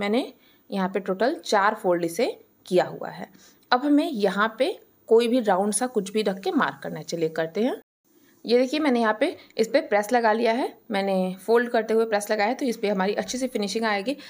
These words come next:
अब मैंने ये गोल ढक्कन लिया है, ये कितना बड़ा होना चाहिए आप देख सकते हैं, ये इतना बड़ा है। थोड़ा सा इधर से भी जगह बच रही है और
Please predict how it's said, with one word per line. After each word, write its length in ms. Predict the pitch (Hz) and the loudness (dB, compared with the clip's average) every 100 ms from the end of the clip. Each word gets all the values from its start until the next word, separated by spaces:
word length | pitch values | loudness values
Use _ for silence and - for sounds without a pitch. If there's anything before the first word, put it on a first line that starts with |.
| - | -4
अब 100 | 240 | 0
मैंने 160 | 247 254 | 2 2
ये 120 | 262 | 2
गोल 240 | 208 214 226 | 4 4 4
ढक्कन 260 | 226 214 | 0 -2
लिया 160 | 208 214 | 0 0
है, 100 | 247 | -2
ये 160 | 285 247 | -4 -4
कितना 280 | 233 240 | -4 -2
बड़ा 200 | 247 220 | 0 2
होना 200 | 220 208 | 2 0
चाहिए 200 | 214 208 | -2 0
आप 120 | 202 190 | 0 0
देख 240 | 180 190 | 0 -2
सकते 300 | 196 202 - | -2 -6 -4
हैं, 160 | 208 277 - - - 185 | -4 -4 -8 -20 -14 -2
ये 140 | 220 320 - - | -2 -2 -6 -4
इतना 300 | 220 208 190 | 0 0 0
बड़ा 180 | 165 - | 0 -2
है। 120 | 156 | -6
थोड़ा 220 | - 208 | -2 0
सा 120 | 226 - | 0 0
इधर 180 | 202 196 | 2 2
से 120 | 190 | 2
भी 100 | 220 | 0
जगह 200 | 226 220 | 0 0
बच 220 | 226 220 | 0 -2
रही 120 | 220 240 | -2 -2
है 100 | 381 | 0
और 160 | 226 | 0